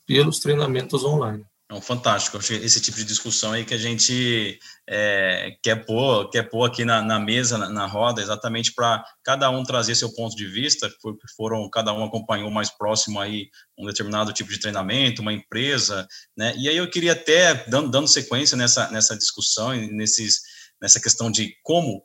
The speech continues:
Speaker 2: cada empresa, instituição, é, aceitou ou internalizou esses conceitos de capacitações online, é, a, expandir um pouquinho mais pra outros agentes envolvidos aí,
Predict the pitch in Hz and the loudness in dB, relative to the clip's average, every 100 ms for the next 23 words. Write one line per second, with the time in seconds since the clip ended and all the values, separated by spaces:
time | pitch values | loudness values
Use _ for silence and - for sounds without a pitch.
0 | _ 120 120 117 107 - 110 120 110 - | _ 0 0 0 -4 -6 -4 -2 0 0
1 | - 104 - 107 120 113 95 _ _ 104 | 0 0 0 0 -2 -4 -8 _ _ -4
2 | 104 104 101 90 101 - 110 101 - 107 | -2 0 0 -2 0 2 0 -4 -8 -6
3 | 127 123 104 110 113 113 117 127 131 117 | -2 -2 -4 -4 -6 -4 -4 -2 -2 0
4 | 113 110 98 117 135 117 107 - 107 - | 0 0 -2 -4 -4 -4 0 2 4 0
5 | 107 - 110 123 104 - - - 101 - | 2 0 2 -2 -2 -4 -4 -4 -4 -4
6 | 95 98 95 95 95 120 127 98 92 - | -4 -4 -8 -4 -2 0 0 -4 -8 -14
7 | - - 104 104 107 117 - 123 131 160 | -14 -10 -4 -2 0 0 -2 -4 -4 -2
8 | 147 117 147 135 - 143 120 107 98 - | -2 -2 -4 -8 -6 -4 0 0 -2 -4
9 | 107 104 - 131 147 127 117 107 113 120 | -4 -4 -4 -6 -4 -2 -2 -2 -2 -2
10 | 127 120 110 107 110 107 98 98 120 127 | -2 -4 -4 -2 -2 -2 -2 -2 -2 -4